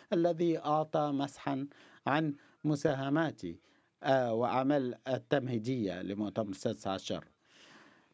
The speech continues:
إن العالم ما زال يواجه جملة من التحديات التي تعيق النمو الاقتصادي وتضر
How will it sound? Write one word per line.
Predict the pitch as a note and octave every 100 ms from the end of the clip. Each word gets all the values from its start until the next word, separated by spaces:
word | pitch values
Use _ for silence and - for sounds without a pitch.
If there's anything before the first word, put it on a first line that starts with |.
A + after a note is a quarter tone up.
| _ _ _ _ F3
إن | F#3
العالم | F3 F3+ - F3
ما | D#3+
زال | D3 E3
يواجه | D3+ C#3+ C#3+ C#3 C3+ C#3 C#3+
جملة | B2+ D3 C#3+ C3+ C#3
من | B2+ B2
التحديات | B2 A#2 G#2+ B2 A2 A2 B2+ A#2+
التي | A#2 - A#2
تعيق | B2 A#2+ C3+ F#3+ G#3 -
النمو | A2+ G2+ G#2 A2
الاقتصادي | G#2+ G#2+ - - - A#2+ A2 C3 C#3 C3 C3
وتضر | B2 C3 D3 C#3+ _ - B2+ A#2+ F3 F3 C3+ A2 F2+